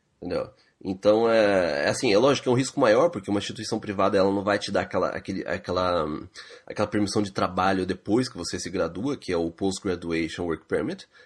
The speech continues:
É, você não vai ter essa oportunidade, ou seja, você tem um risco maior que você teria aí que tentar,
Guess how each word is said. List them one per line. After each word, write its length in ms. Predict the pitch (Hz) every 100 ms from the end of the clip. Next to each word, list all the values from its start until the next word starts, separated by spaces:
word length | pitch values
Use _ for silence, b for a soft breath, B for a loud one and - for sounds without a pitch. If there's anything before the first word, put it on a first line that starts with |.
| b b -
É, 240 | 90 87
você 200 | 90 98
não 80 | 98
vai 160 | 90
ter 220 | 92 101 92
essa 200 | 85 90
oportunidade, 600 | - 127 - - 139 139
ou 80 | 120
seja, 180 | 85
você 160 | 82 -
tem 80 | 104
um 60 |
risco 260 | 104 107 -
maior 240 | 95 92
que 100 | 90
você 280 | 92 92 98
teria 340 | 92 98 101 113
aí 160 | 120
que 100 | -
tentar, 560 | - 110 95 110 113